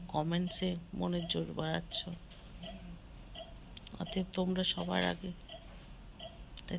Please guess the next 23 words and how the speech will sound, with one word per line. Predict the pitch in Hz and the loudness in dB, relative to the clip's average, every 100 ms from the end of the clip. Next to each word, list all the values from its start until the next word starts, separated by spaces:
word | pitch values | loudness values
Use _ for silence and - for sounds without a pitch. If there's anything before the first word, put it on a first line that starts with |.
| 175 | 4
তোমাদের | 180 180 180 | 4 4 4
দায়িত্ব। | 170 170 - - | 4 4 2 0
কারণ | 202 | 0
আমি | 196 208 | 2 2
কালকের | 214 202 202 214 | 4 4 4 0
পরে | - 208 | 2 2
তো | 185 | 4
আর | 202 202 | 2 2
আপডেট | 196 208 | 0 0
দিতে | 190 190 | 2 2
পারবো | 190 90 90 | 2 2 2
না। | - | 0
কাল | - 90 | 2 2
সকালবেলা | - 92 85 95 95 90 | 2 0 2 4 6 4
আটটায় | 87 - 92 | 4 2 4
অ্যানেস্থেসিয়া | 90 180 - 196 175 202 | 6 4 0 0 2 4
রুমে | 196 196 | 4 4
নিয়ে | 180 180 175 | 4 2 2
যাবে, | - 170 - - - - - - | 0 0 -6 -10 -12 -12 -10 -2
সরি, | 185 170 - | 0 0 -2
প্রি | - 220 | 6 8
অ্যানেস্থেসিয়া | 196 190 180 - - - 180 | 8 6 0 0 -2 0 0
রুমে, | 180 175 | 0 -2